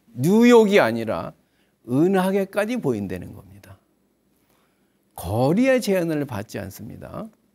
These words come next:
굉장한 눈이죠. 요즘에는 이제 뭐, 어, 천문학 무슨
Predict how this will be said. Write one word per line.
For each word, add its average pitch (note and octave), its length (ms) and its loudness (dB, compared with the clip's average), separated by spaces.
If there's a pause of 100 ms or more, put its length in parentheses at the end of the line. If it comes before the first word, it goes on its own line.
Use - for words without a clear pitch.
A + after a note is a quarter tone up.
(640)
굉장한 C3 580 -4
눈이죠. A2+ 480 -8 (260)
요즘에는 F3+ 520 -2
이제 D3+ 240 -4 (320)
뭐, B2+ 300 -8 (380)
어, G#2+ 300 -10 (360)
천문학 D3+ 760 -2
무슨 A2+ 440 -10